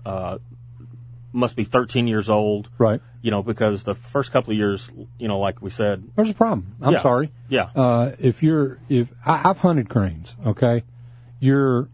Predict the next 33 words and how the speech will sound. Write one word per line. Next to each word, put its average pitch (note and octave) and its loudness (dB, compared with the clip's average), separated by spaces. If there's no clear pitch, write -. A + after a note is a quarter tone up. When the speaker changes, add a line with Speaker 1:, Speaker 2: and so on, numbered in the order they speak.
Speaker 2:
six-year-old C3+ 0
lifetime C#3 2
license A#2 2
holder A2+ 2
child G#2+ 0
cannot B2 2
hunt A#2 0
sandhill G#2 0
cranes, F2+ -4
period. F#2 0
Can't B2+ 0
do E3 2
it. - -6
Can't B2+ 2
hold A#2 2
a G#2+ -4
gun B2 2
big D3 2
enough. D#3 -2
Can't A#2 0
shoot C3+ 0
a C3 -2
gun C#3 2
big C#3+ 0
enough. C#3+ -2
Can't - 0
pick - -2
up - -14
the - -14
crane. C3 0
Speaker 1:
Nope. F#2+ -8
Speaker 2:
Yeah, F2+ -8
maybe E2 -12